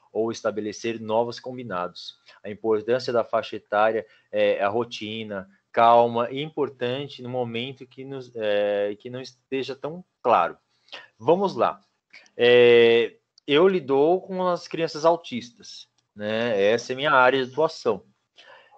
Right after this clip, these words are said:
A todo momento, eu, são vinte e um pais que eu atendo, são vinte e um alunos que eu atendo. Dessas crianças, é, um, pelo menos duas, três vezes no dia eu ouço: "Nossa, meu filho tá angustiado, meu filho não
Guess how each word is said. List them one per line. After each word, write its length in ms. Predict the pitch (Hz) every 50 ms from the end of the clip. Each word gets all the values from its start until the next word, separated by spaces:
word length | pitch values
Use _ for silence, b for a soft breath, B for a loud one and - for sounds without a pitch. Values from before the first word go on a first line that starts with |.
| b b _
A 300 | 104 110 110 110 110 110
todo 360 | - _ _ 156 170 190 214
momento, 680 | 202 196 185 147 131 123 120 123 139 131 123 175 175 175 - _ _ _ _
eu, 100 | 104 95
são 180 | - 120 117
vinte 220 | 107 123 151 156 -
e 60 | 170
um 80 | -
pais 280 | - - 127 120 117 120
que 80 | 120 120
eu 60 | 113
atendo, 560 | 107 - - 101 98 98 104 117 135 147 139
são 120 | _ 85 85
vinte 280 | 85 104 127 131 123
e 60 | - 135
um 80 | 120
alunos 340 | 110 104 98 101 101 95 -
que 80 | - 104
eu 80 | 98
atendo. 440 | 92 92 _ 98 92 95 104 113 117 _ _ _ _ _ _ _ - B B B - _ _ _ _
Dessas 800 | _ - 127 139 139 139 - - - - - - - 143 - -
crianças, 880 | - - 127 123 120 120 123 135 147 151 139 - - 110 101 - - - -
é, 400 | 107 110 107 110 110 110 104 - -
um, 160 | 104 127 143
pelo 200 | 139 147 151 151
menos 240 | 151 151 151 131 -
duas, 320 | - 160 175 175 160 -
três 200 | - 165 160 151
vezes 240 | 135 147 147 139 135
no 140 | 139 139 131
dia 340 | 120 113 131 143 143 147 147
eu 140 | 147 143 135
ouço: 320 | 123 120 113 - - _ b b b b b b b b b _
"Nossa, 520 | 190 220 226 220 214 - - 170 156 135 b b b b
meu 160 | 143 165 165
filho 260 | - - 202 202 202
tá 100 | 196 202
angustiado, 800 | 196 185 190 180 - - - 185 180 180 180 175 165 147 151 151
meu 100 | 165 170
filho 240 | - - 202 190
não 240 | 190 190 180 175 -